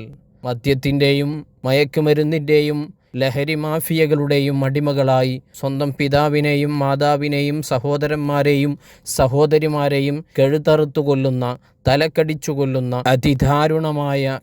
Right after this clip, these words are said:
കരളലിയിപ്പിക്കുന്ന, ഹൃദയഭേദകമായ കാഴ്ചകളാണ് നമ്മുടെ മുമ്പിൽ നടന്നുകൊണ്ടിരിക്കുന്നത്. മതവിദ്യാഭ്യാസത്തിൻ്റെ, ധാർമ്മിക പരിസരങ്ങളിൽ നിന്ന്, മതബോധത്തിൻ്റെ ചുറ്റുപാടുകളിൽ നിന്ന് മനുഷ്യനെ കെട്ടയിച്ചു വിട്ടുകൊണ്ട്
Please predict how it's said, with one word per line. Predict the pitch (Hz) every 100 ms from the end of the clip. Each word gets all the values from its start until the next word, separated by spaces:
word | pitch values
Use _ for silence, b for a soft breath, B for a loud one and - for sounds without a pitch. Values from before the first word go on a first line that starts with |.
| 139
കരളലിയിപ്പിക്കുന്ന, | 135 135 147 156 147 151 143 131 143 135 135 131 131 147 _ -
ഹൃദയഭേദകമായ | 131 131 160 160 151 160 160 165 156 147 139 135 120
കാഴ്ചകളാണ് | 131 139 139 - 143 131 127 127 131 123
നമ്മുടെ | 123 127 131
മുമ്പിൽ | 127 123 127 123 117 _ 117
നടന്നുകൊണ്ടിരിക്കുന്നത്. | 120 127 135 131 123 120 117 110 113 113 107 -
മതവിദ്യാഭ്യാസത്തിൻ്റെ, | 117 131 143 139 143 151 143 147 143 151 131 139 127 120 107 _ _ 127
ധാർമ്മിക | 120 123 139 147 151 147
പരിസരങ്ങളിൽ | 143 143 147 143 156 147 147 143 143
നിന്ന്, | 135 131 127 131 175 -
മതബോധത്തിൻ്റെ | 120 127 147 151 151 151 147 147 151
ചുറ്റുപാടുകളിൽ | 147 - 135 165 156 151 151 147 147 143
നിന്ന് | 139 135 123 - -
മനുഷ്യനെ | 113 123 143 - 143 139 135
കെട്ടയിച്ചു | 135 135 - 147 139 135 139
വിട്ടുകൊണ്ട് | 139 127 139 135 127